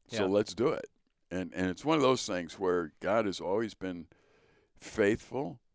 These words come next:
Speaker 2: Mm-hmm.
Speaker 1: but he takes people and he trains them, and they need to be servants, and that's the most important thing we can learn.
Speaker 2: Yeah.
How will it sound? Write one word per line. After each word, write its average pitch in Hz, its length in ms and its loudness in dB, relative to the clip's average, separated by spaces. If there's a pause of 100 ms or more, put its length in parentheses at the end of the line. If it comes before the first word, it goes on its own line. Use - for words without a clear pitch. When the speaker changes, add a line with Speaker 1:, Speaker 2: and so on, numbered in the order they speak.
(180)
Speaker 2:
Mm-hmm. 101 240 -20
Speaker 1:
but 101 140 2
he 95 80 2
takes 143 400 -2
people 90 460 0
and 90 140 -4
he 90 80 -2
trains 113 500 -6
them, 80 420 -8
and 85 160 -8
they 92 140 -2
need 107 180 -6
to 95 80 -10
be 92 100 -4
servants, 80 580 -6
and 78 140 -10
that's 80 180 -8
the 80 60 -12
most 80 240 -10
important 82 400 -8
thing 80 120 -10
we 76 120 -8
can 67 220 -12
learn. 76 320 -10 (200)
Speaker 2:
Yeah. 98 120 -14